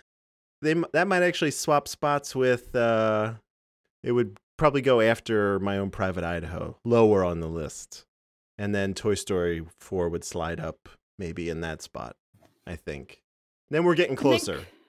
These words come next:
Speaker 1: I think we're, I think we'd be
Speaker 2: Hardball is, is a questionable decision as well.
Speaker 1: <laughs> Right. But hey, to each their own. It's cool
Speaker 2: I
Speaker 1: that
Speaker 2: mean, that's the whole point,
Speaker 1: Yeah.
Speaker 2: you know? Everyone feels differently about it.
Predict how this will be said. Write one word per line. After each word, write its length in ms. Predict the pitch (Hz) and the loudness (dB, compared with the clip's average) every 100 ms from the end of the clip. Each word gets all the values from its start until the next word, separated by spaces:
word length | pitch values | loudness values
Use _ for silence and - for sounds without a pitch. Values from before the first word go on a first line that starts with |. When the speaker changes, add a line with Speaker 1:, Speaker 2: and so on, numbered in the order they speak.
| _ | _
Speaker 1:
I 60 | - | -10
think 240 | - 143 | -2 -2
we're, 180 | 131 120 98 | -2 -4 -2
I 60 | - | 2
think 100 | 269 | 6
we'd 140 | 226 | 6
be 60 | 220 | 6
Speaker 2:
Hardball 320 | 208 190 185 | 6 4 2
is, 380 | - 220 214 196 | 4 6 6 2
is 240 | - 233 185 | 0 2 4
a 80 | |
questionable 600 | 190 - 220 - 214 180 196 | 2 2 0 0 -2 2 2
decision 480 | 190 - 202 202 190 | 2 2 4 4 4
as 140 | 175 | 2
well. 280 | 185 156 190 | 2 2 0
Speaker 1:
<laughs> 40 | - - - - - - - - - - - 311 - - - | -6 -8 -4 -4 -4 -4 -4 -4 -4 -8 -2 -2 0 -4 -4
Right. 320 | 202 139 107 - _ _ - - - - | -2 0 0 -6 _ _ -20 -18 -18 -2
But 140 | 196 185 | 2 4
hey, 360 | 254 311 117 _ _ _ _ _ _ _ _ _ - | 4 2 0 _ _ _ _ _ _ _ _ _ -2
to 140 | 180 | 0
each 280 | 196 285 - | 2 2 2
their 280 | 294 262 190 | 4 6 6
own. 340 | 107 82 85 - - | 2 -2 -10 -8 0
It's 240 | 202 202 | 0 0
cool 640 | - 247 247 240 226 214 - _ _ _ - | -6 -4 2 4 4 2 -6 _ _ _ 0
Speaker 2:
I 60 | - | 2
Speaker 1:
that 40 | |
Speaker 2:
mean, 100 | - 523 | 4 4
that's 140 | 523 - | 2 6
the 80 | 466 | 8
whole 180 | 466 427 | 8 8
point, 360 | 381 277 202 - | 6 4 4 2
Speaker 1:
Yeah. 140 | 175 | 6
Speaker 2:
you 60 | 269 | 8
know? 260 | 294 392 381 - | 6 4 -4 -4
Everyone 400 | 349 440 440 466 | 0 2 2 2
feels 240 | 440 415 | 4 4
differently 420 | 302 370 339 254 226 | 6 4 6 6 6
about 280 | 196 196 | 4 4
it. 120 | 220 | 4